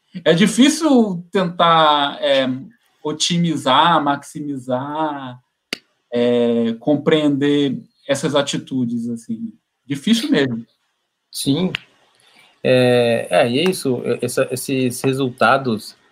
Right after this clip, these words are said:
Speaker 2: é, essas sequelas que, que vamos ter, é, no cotidiano, no cotidiano, na questão de militâncias, ativismos, é,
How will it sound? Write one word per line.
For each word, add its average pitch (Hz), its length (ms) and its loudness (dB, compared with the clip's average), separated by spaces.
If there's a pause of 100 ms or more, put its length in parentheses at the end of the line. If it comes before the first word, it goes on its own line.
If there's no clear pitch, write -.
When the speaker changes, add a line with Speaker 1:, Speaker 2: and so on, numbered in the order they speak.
(240)
Speaker 2:
é, 104 240 0
essas 110 220 -2
sequelas 113 760 -2 (220)
que, 107 340 -6
que 110 160 -8
vamos 110 280 -4
ter, 110 380 -2 (540)
é, 98 600 -2
no 107 140 -4
cotidiano, 110 840 0
no 107 100 -2
cotidiano, 117 380 0
na 107 120 0
questão 110 460 0
de 104 60 -2
militâncias, 110 680 -2
ativismos, 113 840 -2
é, 101 580 0